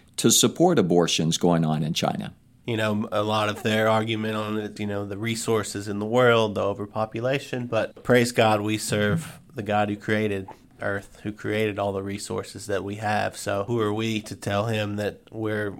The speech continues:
Speaker 2: we're better caretakers of his resources that he's given us? Um, and I think that's a mindset that's, that's a worldly mindset, where the Christian mindset is, "God, you control whatever it is with the earth, all the things that we need. You know exactly what it is." So if,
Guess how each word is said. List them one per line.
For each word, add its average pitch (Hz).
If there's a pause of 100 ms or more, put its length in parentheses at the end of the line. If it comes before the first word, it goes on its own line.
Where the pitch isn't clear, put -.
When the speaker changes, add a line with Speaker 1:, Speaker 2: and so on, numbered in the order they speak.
Speaker 2:
we're 104
better 104
caretakers 104
of -
his 107
resources 104
that 104
he's 107
given 117
us? 101
Um, 104
and 104
I 101
think 101
that's 104
a -
mindset 104
that's, - (300)
that's -
a 110
worldly 113
mindset, 101
where 104
the 104
Christian 113
mindset 101
is, 101
"God, 107
you 104
control 107
whatever 113
it 110
is 104
with 107
the 107
earth, 104 (120)
all 107
the 107
things 104
that 101
we 104
need. 101
You 104
know 101
exactly 107
what 104
it 101
is." 101
So 101
if, -